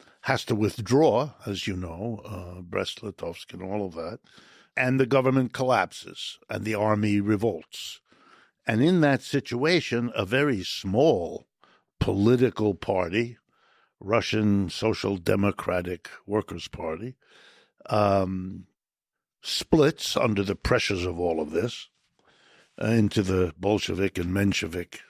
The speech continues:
divisions. Lenin, Trotsky, and the others are in the Bolshevik division. And to make a long story short, he's in exile. Uh, his position, uh, Lenin's position makes him, gets him deported because he says Russian workers should not be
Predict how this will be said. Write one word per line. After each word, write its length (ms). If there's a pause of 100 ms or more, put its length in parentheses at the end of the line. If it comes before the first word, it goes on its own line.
(640)
divisions. 720 (440)
Lenin, 340
Trotsky, 500
and 120
the 120
others 300
are 140
in 120
the 60
Bolshevik 640
division. 480 (640)
And 80
to 60
make 160
a 40
long 280
story 340
short, 300
he's 180
in 100
exile. 540 (240)
Uh, 220 (440)
his 280
position, 680
uh, 40
Lenin's 440
position 680 (600)
makes 380
him, 260 (200)
gets 220
him 120
deported 600
because 300
he 100
says 440 (420)
Russian 380
workers 400
should 280
not 220
be 300